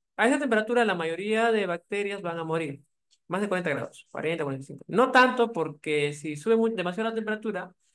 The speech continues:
va a terminar, pues, eh, quemando los componentes de la leche como tal, o del producto que necesitamos, ¿no? Entonces muchas bacterias van a morir y otras, para evitar que se mueran,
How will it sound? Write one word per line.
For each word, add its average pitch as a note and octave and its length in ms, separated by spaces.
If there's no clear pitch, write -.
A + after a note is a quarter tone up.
va G#3+ 40
a G#3 40
terminar, G3+ 500
pues, G3 380
eh, D3 320
quemando F3+ 480
los D3+ 240
componentes F3 800
de D3 140
la C3 100
leche D3 340
como - 200
tal, - 220
o D#3 120
del D#3 120
producto D#3+ 520
que C3+ 180
necesitamos, C3 800
¿no? - 180
Entonces C4+ 300
muchas D4 240
bacterias B3+ 300
van B3 140
a B3+ 80
morir A3+ 320
y G#3 120
otras, C4 240
para F#3+ 160
evitar A3 320
que A3+ 120
se G#3 180
mueran, G#3+ 540